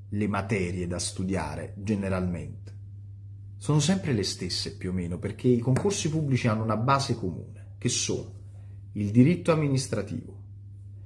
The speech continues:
il diritto pubblico, inglese, informatica, logica matematica e logica verbale,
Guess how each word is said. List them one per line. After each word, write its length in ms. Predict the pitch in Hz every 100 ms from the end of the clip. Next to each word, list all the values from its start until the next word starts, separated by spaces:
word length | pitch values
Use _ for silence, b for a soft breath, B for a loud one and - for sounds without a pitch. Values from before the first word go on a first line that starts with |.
| B B B -
il 220 | 170 175 156
diritto 480 | 147 143 131 120
pubblico, 580 | - 85 - - - - - - - - - - - -
inglese, 800 | 170 175 160 107 85 - - - - - - - - -
informatica, 1300 | - 165 135 107 98 104 131 160 185 180 208 202 - - - - 113
logica 640 | 113 151 190 139 120 104
matematica 960 | 98 95 101 113 160 180 202 226 220 -
e 120 | 214
logica 480 | 185 104 95 95 92
verbale, 580 | 90 - - - -